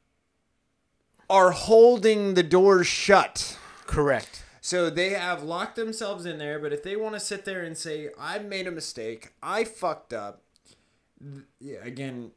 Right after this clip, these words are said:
Speaker 1: there's not gonna be any bleeps, so you're gonna have to deal with me saying, "I fucked up."
Speaker 2: it's, it's
Speaker 1: I,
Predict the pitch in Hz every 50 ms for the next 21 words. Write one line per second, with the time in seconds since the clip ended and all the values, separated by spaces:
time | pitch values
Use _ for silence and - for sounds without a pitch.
0 | _ - 131 135 135 120 123 139 143 143 135 139 139 131 127 123 117 117 113 104
1 | - 104 107 110 131 135 - - - 123 120 110 113 110 110 104 107 104 101 104
2 | 104 95 - 92 92 98 98 92 92 92 101 98 95 - - 95 92 90 85 82
3 | 76 - - 98 92 90 - - - 226 254 196 143 139 - - - 180 - -
4 | 190 - - - - - 190 196 - 190 175 120 139 139